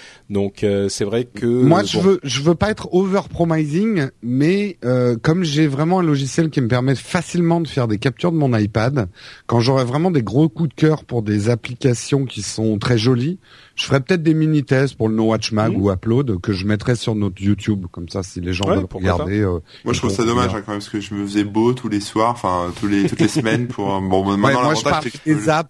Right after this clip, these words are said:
Speaker 2: euh, mais parce que je pensais que personne ne voulait voir nos gueules, mais c'est vrai qu'il y avait nos gueules.
Speaker 1: Non, mais Corben, tu peux tout de même te faire beau, euh, même pour l'audio, hein,
Speaker 3: Non,
Speaker 1: c'est,
Speaker 3: mais du coup,
Speaker 1: c'est
Speaker 3: je reste tout nu maintenant.
Speaker 1: Bon, ok.
Speaker 3: Comme d'hab.
Speaker 1: Voilà. Et là,
Speaker 2: Alors là,
Speaker 1: là,
Speaker 2: on va
Speaker 1: vous
Speaker 2: avoir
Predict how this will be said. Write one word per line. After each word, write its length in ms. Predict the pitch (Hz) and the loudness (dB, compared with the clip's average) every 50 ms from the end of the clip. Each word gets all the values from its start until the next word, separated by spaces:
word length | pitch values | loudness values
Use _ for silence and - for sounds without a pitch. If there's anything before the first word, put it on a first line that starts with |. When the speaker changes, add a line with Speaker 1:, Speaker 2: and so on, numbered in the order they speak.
| _ 135 | _ -10
Speaker 2:
euh, 240 | 131 120 120 117 113 110 | -6 -2 -2 -2 -2 -2
mais 160 | 120 117 113 | -2 -4 -4
parce 200 | 101 113 101 - | -4 -6 -8 -6
que 100 | - 120 | -6 -8
je 120 | - - | -6 -6
pensais 280 | - 123 123 - 139 123 | -6 -6 -4 -4 -4 -4
que 120 | - 123 | -2 -2
personne 340 | 98 120 113 - - 135 127 | -2 -2 -4 -2 -2 -2 0
ne 80 | 120 113 | 0 0
voulait 220 | 104 113 113 110 | 2 2 2 2
voir 180 | 101 104 104 104 | 2 0 0 0
nos 100 | 101 104 | -2 0
gueules, 240 | 123 170 196 170 | 2 2 2 0
mais 140 | 120 101 95 | -2 -4 -6
c'est 160 | 87 - - | -8 -8 -10
vrai 180 | 90 87 117 120 | -6 -4 -4 -4
qu'il 140 | - - 92 | -2 -4 -4
y 20 | 90 | -2
avait 60 | 90 | -2
nos 100 | 92 98 | -2 -2
gueules. 340 | 127 131 180 160 104 92 92 87 | 0 2 0 0 0 -2 -6 -2
Speaker 1:
Non, 100 | 143 131 | 0 0
mais 100 | 120 98 | 0 0
Corben, 420 | - - 113 104 120 147 151 135 110 | 2 2 2 2 2 2 2 0 -2
tu 140 | - - 101 | -8 -10 -6
peux 140 | - 113 110 | -4 -4 -4
tout 200 | - - 113 101 | -4 -8 -10 -6
de 100 | 98 120 | -2 0
même 220 | 143 165 160 127 | 0 0 0 -2
te 120 | - 113 | -4 -6
faire 280 | 95 - 117 98 85 87 | -4 -2 -2 -4 -4 -2
beau, 340 | 95 120 143 156 147 120 92 | 0 2 2 4 4 2 0
euh, 40 | 87 | 0
même 180 | 101 113 113 104 | -2 -4 -4 -4
pour 180 | - 113 92 98 | -4 -4 -2 0
l'audio, 480 | 104 117 120 143 185 196 185 139 110 110 | 0 0 0 2 2 4 4 4 2 0
hein, 180 | 120 127 120 104 | -2 -4 -2 -2
Speaker 3:
Non, 100 | 123 139 | 0 0
Speaker 1:
c'est, 60 | 139 | 2
Speaker 3:
mais 60 | 127 | 0
du 100 | 120 120 | 0 0
coup, 80 | - 165 156 | -2 -2 -2
Speaker 1:
c'est 60 | 135 | -2
Speaker 3:
je 60 | 127 | -2
reste 140 | 113 - - | -4 -6 -8
tout 120 | - 120 | -8 -8
nu 100 | 123 127 | -6 -6
maintenant. 320 | 127 123 107 - - 104 104 - _ _ _ _ _ | -6 -8 -10 -10 -12 -16 -16 -16 _ _ _ _ _
Speaker 1:
Bon, 200 | 87 87 87 92 - _ - | -12 -10 -10 -12 -14 _ -10
ok. 220 | - 98 - - 80 90 101 87 - | -10 -8 -8 -8 -10 -10 -10 -12 -12
Speaker 3:
Comme 140 | - 101 101 | -12 -12 -8
d'hab. 120 | 98 98 | -6 -6
Speaker 1:
Voilà. 180 | 87 85 76 - _ - | -6 -6 -8 -12 _ -10
Et 100 | 101 104 | -6 -2
là, 120 | 101 - | 0 2
Speaker 2:
Alors 180 | 120 98 98 107 | 2 2 2 0
là, 60 | 123 | 2
Speaker 1:
là, 40 | 127 | 2
Speaker 2:
on 40 | 131 | 4
va 60 | 139 | 4
Speaker 1:
vous 60 | - 120 | 4 2
Speaker 2:
avoir 80 | 117 | 2